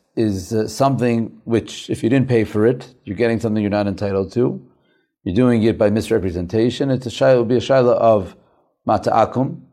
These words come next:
Potentially, if the seller is a Yisrael, it gets into a shayla of, uh, gets into Yisrael. And,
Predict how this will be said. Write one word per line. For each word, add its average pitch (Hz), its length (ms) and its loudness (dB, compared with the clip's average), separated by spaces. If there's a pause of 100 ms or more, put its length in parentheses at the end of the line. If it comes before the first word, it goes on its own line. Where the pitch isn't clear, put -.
(760)
Potentially, 120 500 2
if 107 120 0
the 95 80 -6
seller 101 500 2
is 87 320 -4
a 92 320 -2
Yisrael, 110 640 2 (100)
it 98 60 -14
gets 92 240 -6
into 90 140 -6
a 95 40 -2
shayla 95 560 0 (680)
of, 85 520 -6
uh, 87 280 -6 (160)
gets 92 240 -6
into 90 140 -6
Yisrael. 139 640 2 (960)
And, 110 520 2